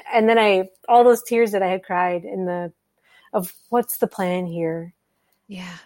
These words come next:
Speaker 1: And now I can look back and say, "At least I see part of it. I'm sure there's even more that I can't see that's
Speaker 2: Right.
Speaker 1: happening," you know, and that, that did happen.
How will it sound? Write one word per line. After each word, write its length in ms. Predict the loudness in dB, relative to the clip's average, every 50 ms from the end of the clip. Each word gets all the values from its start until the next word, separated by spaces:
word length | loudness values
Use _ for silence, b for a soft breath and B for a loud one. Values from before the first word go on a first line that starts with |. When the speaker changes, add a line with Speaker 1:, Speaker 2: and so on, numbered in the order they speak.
| _
Speaker 1:
And 140 | 2 4 4
now 140 | 4 6 4
I 80 | 4 4
can 140 | 2 2 2
look 140 | 2 2 2
back 200 | 0 0 0 -2
and 80 | -6
say, 200 | -4 -2 -2 -2
"At 200 | -2 -2 -2 -2
least 200 | 0 0 0 0
I 80 | -2 -2
see 200 | -2 -2 -4 -6
part 320 | -6 -8 -6 -4 -2 -2
of 140 | -2 -2 -4
it. 100 | -4 -4
I'm 140 | -4 -4 -4
sure 240 | -6 -4 -4 -2 0
there's 180 | 0 0 0
even 240 | 0 -2 -2 -2 -2
more 240 | -2 -2 -2 -4 -4
that 140 | -4 -2 -2
I 80 | -2
can't 340 | -2 -4 -6 -6 -6 -8 -10
see 380 | -10 -8 -6 -6 -6 -6 -8 -12 _ _ _ _ _ _ _ _ _ _ _ _ 0
that's 160 | 0 2 2
Speaker 2:
Right. 60 | 2
Speaker 1:
happening," 400 | 0 0 0 0 0 0 2 2
you 80 | 2 2
know, 100 | 2 2
and 220 | 0 0 0 0
that, 180 | 0 0 2 2
that 140 | 2 0 0
did 160 | 0 -2 -2
happen. 520 | -2 -2 -4 -4 -4 -4 -4 -4 -4 -6